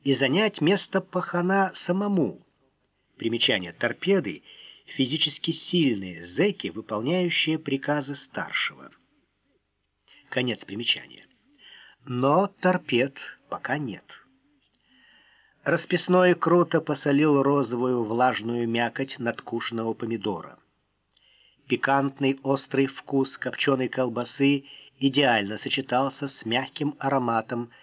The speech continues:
белого батона и сладко-соленым соком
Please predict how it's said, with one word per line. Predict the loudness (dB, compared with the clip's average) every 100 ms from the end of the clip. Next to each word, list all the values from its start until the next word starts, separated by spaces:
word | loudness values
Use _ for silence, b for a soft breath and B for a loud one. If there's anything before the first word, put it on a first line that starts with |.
| b -8
белого | 0 2 2 0 0
батона | -2 -4 -8 -10 -12 -12 -14 B B B
и | -4 -2
сладко-соленым | -2 -2 -2 -2 -4 -2 2 2 2 -2
соком | -4 -4 -2 -2 -2 -4